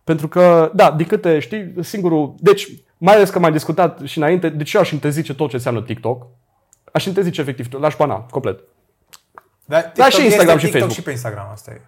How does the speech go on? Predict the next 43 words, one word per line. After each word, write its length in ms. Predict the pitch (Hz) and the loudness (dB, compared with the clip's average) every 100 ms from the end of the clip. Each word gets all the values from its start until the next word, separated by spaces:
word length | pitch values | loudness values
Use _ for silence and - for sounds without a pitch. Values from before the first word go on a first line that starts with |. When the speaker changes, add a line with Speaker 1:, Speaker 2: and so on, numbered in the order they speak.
| _ | _
Speaker 1:
Da, 180 | - 233 | -2 0
numai 200 | 190 202 | 2 2
că 120 | 202 | 2
din 180 | 190 180 | 0 -2
câte 200 | 180 196 | -4 -2
am 80 | 190 | 0
discu-, 320 | 165 - 160 | -2 -2 -4
știi, 200 | 160 185 | -2 0
am 100 | 160 | 0
discutat, 520 | 147 - 156 185 180 156 | -2 -4 2 2 2 4
algoritmul 520 | 156 151 220 170 147 | 4 4 2 2 0
despre 260 | 139 123 120 | -2 -4 -8
TikTok, 400 | 170 - 117 123 | -8 -4 -4 -4
de 140 | 131 139 | -2 -2
pe 140 | 131 | -2
TikTok 360 | 123 139 127 127 | -6 -4 -6 -2
e 100 | 160 | -2
infinit 400 | 190 - 160 160 | -2 -2 -2 0
mai 140 | 123 | -2
puternic 540 | 123 120 110 107 151 - | -4 -6 -4 -4 -8 -8
și 120 | - | -2
în 40 | |
momentul 220 | 175 190 175 | 0 0 0
de 60 | |
față, 340 | 151 170 165 160 | 0 0 0 -2
ca 140 | 185 | -2
și 80 | 180 | 0
cum 100 | 160 | -2
ai 80 | 147 | -2
zis, 200 | 170 - | -2 0
e 120 | 190 | 2
aceeași 280 | 214 277 185 | 2 2 0
chestie 220 | 190 165 | -4 -4
care 160 | 147 139 - | -4 -4 -4
am 80 | 147 | -6
discutat-o 460 | 139 151 147 117 | -4 -2 -2 -2
și 80 | 120 | -6
cu 80 | 123 | -8
păcănelele. 640 | 120 123 120 107 104 113 - _ _ | -10 -8 -6 -6 -6 -8 -14 _ _
Ai 220 | 180 220 - - - | 2 2 -2 -18 -6
realmente 760 | 190 247 185 196 190 147 127 - - | 2 4 4 2 0 0 -2 -6 2
o 340 | 208 165 120 - _ _ | 6 6 4 -4 _ _
societate 1000 | - 170 - 123 127 165 123 110 147 | -2 0 0 -4 0 0 0 -6 -8